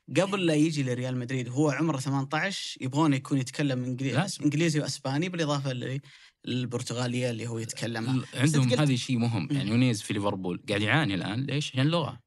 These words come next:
Speaker 2: عندهم هم يركزون كثير على موضوع اللغة، لأنه
Speaker 1: مم.
Speaker 2: أنا بتواصل معك، كيف راح أشرح لك؟ كيف راح تقول
Speaker 1: صحيح.
Speaker 2: وجهة نظرك؟
Speaker 1: صحيح.
Speaker 2: القادة كيف راح يجتمعون مع المدرب؟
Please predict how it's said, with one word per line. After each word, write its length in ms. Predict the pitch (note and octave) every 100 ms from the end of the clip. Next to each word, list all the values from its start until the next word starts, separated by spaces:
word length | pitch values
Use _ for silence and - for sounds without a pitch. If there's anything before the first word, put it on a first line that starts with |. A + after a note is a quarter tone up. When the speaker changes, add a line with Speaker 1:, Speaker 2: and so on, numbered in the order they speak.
| -
Speaker 2:
عندهم 260 | A#2+ C#3+ B2
هم 140 | C3
يركزون 280 | A#2 A2+ B2+
كثير 220 | B2 A2+
على 80 | F#2+
موضوع 240 | G2+ G#2+
اللغة، 380 | G2 G#2+ F#2+ - -
لأنه 240 | A2 G2
Speaker 1:
مم. 300 | F#2 - - -
Speaker 2:
أنا 80 | G#2+
بتواصل 320 | C3 A#2+ G#2+
معك، 220 | A#2 -
كيف 200 | - A2+
راح 80 | G#2+
أشرح 260 | A#2+ A#2+
لك؟ 100 | -
كيف 220 | - A#2 A2
راح 80 |
تقول 460 | G2 - - - A#2+
Speaker 1:
صحيح. 20 |
Speaker 2:
وجهة 260 | G#2+ G#2+ G#2+
نظرك؟ 300 | A2 B2 -
Speaker 1:
صحيح. 120 | G2
Speaker 2:
القادة 280 | B2+ B2 G#2+
كيف 220 | A#2+ A2
راح 100 | G#2+
يجتمعون 360 | G#2+ G2+ B2 G#2
مع 80 |
المدرب؟ 420 | F#2 F#2+ A2+ G2+